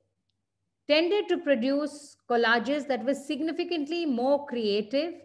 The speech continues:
than the kids who had done the copying exercise. And I don't know how much of copying we make kids do in school and what's that's doing to their creativity.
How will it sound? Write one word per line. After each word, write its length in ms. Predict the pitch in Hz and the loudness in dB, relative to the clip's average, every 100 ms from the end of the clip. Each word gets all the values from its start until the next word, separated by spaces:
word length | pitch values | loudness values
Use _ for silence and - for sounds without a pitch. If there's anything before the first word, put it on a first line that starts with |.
| _ _ _ | _ _ _
than 200 | 220 254 | -4 0
the 160 | 254 269 | 0 0
kids 300 | 269 277 269 | -2 -2 -2
who 140 | 254 | 0
had 160 | 247 196 | 0 2
done 240 | 214 214 | -2 -2
the 80 | 233 | -4
copying 480 | - 196 185 214 196 | -4 -4 -2 -2 -2
exercise. 800 | 175 190 180 180 165 - - - _ _ _ _ _ _ | -6 -8 -10 -8 -8 -10 -18 -20 _ _ _ _ _ _
And 200 | 208 214 | -6 -2
I 80 | 220 | 2
don't 120 | 262 | 2
know 100 | 294 | 2
how 160 | 247 285 | 0 0
much 240 | 349 - | 0 -2
of 180 | 302 - | -6 -4
copying 540 | 247 247 302 285 254 | -2 -2 0 0 0
we 160 | 240 226 | -2 -2
make 300 | 240 254 254 | 0 -2 -2
kids 220 | 247 202 | -4 -4
do 200 | 190 240 | -2 0
in 120 | 233 | 0
school 360 | 220 - 233 233 | -4 -4 0 2
and 120 | 196 | 0
what's 280 | 202 214 - | -2 -4 -4
that's 420 | 196 190 - - | -6 -6 -10 -14
doing 360 | 180 208 220 220 | -4 0 0 -2
to 80 | |
their 160 | 196 190 | -2 -4
creativity. 840 | 190 208 190 214 202 214 180 147 | -2 -4 -4 -4 -6 -6 -8 -12